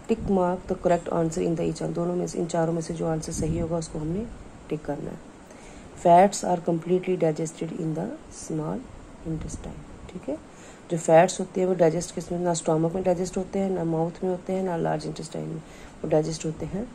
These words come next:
स्मॉल इंटेस्टाइन में। Water from the undigested food is absorbed mainly in the large intestine, ठीक है। The process of taking food into the body is called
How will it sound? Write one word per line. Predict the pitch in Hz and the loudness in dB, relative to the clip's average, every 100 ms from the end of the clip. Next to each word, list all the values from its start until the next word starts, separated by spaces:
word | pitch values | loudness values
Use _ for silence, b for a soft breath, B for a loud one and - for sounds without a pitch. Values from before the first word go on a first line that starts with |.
| - | -16
स्मॉल | - - 156 | -12 -4 -2
इंटेस्टाइन | 147 156 - 151 147 | -2 -6 -10 -10 -10
में। | 151 147 - - - - - - - - B B B B 165 | -12 -14 -18 -20 -20 -18 -18 -18 -18 -18 B B B B 4
Water | 170 165 196 | 4 6 2
from | 202 180 | 2 2
the | 185 190 - | 4 2 4
undigested | 185 185 180 170 190 | 2 2 0 -2 -2
food | 185 - 190 | -6 -2 -2
is | 180 175 | 0 0
absorbed | 170 160 165 175 | 0 2 2 2
mainly | 165 165 170 175 175 | 2 2 2 0 0
in | 165 | 0
the | 190 277 - - - - - 156 | 0 -2 -8 -18 -20 -20 -10 -4
large | 156 196 - - - 151 | 0 0 -2 -14 -12 -10
intestine, | 147 - - - 165 - - - - | -8 -10 -12 -12 -12 -14 -16 -12 -12
ठीक | 196 | -8
है। | 269 - - B B B B - | -8 -8 -14 B B B B 2
The | 175 175 | 4 8
process | 180 175 196 | 8 8 4
of | 202 - | 4 2
taking | 180 185 185 | 0 0 -4
food | - 185 190 | 0 0 2
into | 202 175 | 2 0
the | 175 160 | 0 0
body | 165 160 175 | 2 2 0
is | - - | -2 0
called | 180 277 | 0 0